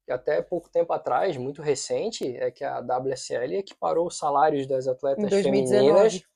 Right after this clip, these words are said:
Speaker 2: Uhum.
Speaker 1: com os atletas masculinos. Era,
Speaker 2: Imagina, a gente tem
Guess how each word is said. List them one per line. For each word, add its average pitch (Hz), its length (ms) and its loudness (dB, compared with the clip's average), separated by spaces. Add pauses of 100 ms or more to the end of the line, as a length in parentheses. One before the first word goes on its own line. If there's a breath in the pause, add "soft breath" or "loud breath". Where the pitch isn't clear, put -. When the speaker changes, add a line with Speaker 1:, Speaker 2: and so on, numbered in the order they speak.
Speaker 2:
Uhum. 202 360 -6
Speaker 1:
com 151 100 -4
os 143 60 0
atletas 151 380 -2
masculinos. 160 580 -6
Era, 120 120 -2
Speaker 2:
Imagina, 247 280 2
a 226 40 4
gente 196 180 -6
tem 196 260 -8